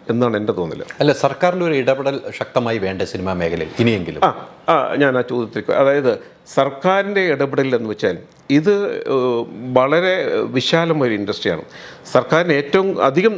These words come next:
Speaker 1: നികുതി പണം കിട്ടുന്ന ഒരു മേഖലയും കൂടിയാണ്, ഏഹ്, സിനിമാ മേഖല അല്ലേ? അപ്പോൾ ഇതിൻ്റെ കണ്ടെത്തലുകൾ, ഏഹ്, എന്താണോ ഹേമ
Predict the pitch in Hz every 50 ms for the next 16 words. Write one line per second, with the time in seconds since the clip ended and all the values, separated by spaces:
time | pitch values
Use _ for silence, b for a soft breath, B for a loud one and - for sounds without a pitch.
0 | 156 165 156 160 170 180 170 - 170 165 156 143 131 143 139 135 127 120 117 117
1 | 113 117 110 120 120 120 117 117 107 98 95 90 92 90 - - 98 98 101 -
2 | - 120 123 123 107 95 87 87 87 98 113 151 160 120 87 - - B B B
3 | B B B B B B B - - 175 208 202 185 220 269 285 285 269 277 -
4 | 180 180 196 196 262 269 - 277 285 277 262 262 254 - - - - 156 151 -
5 | 165 160 160 135 120 95 87 - - - 156 180 208 226